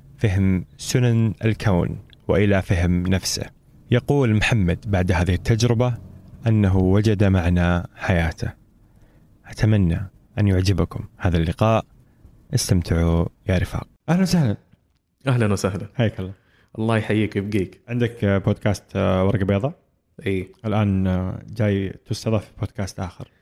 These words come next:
Speaker 2: شعور
Speaker 1: كيف شعورك
Speaker 2: غريب.
Speaker 1: وأنت تحت المجهر
Speaker 2: <laughs>
Speaker 1: بدل تكون أنت ملك المايك؟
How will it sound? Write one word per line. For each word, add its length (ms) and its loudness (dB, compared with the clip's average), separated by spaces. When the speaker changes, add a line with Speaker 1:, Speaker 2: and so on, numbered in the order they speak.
Speaker 2:
شعور 240 2
Speaker 1:
كيف 100 4
شعورك 140 6
Speaker 2:
غريب. 160 0
Speaker 1:
وأنت 180 2
تحت 280 0
المجهر 400 2
Speaker 2:
<laughs> 100 2
Speaker 1:
بدل 280 4
تكون 240 0
أنت 200 0
ملك 300 2
المايك؟ 500 2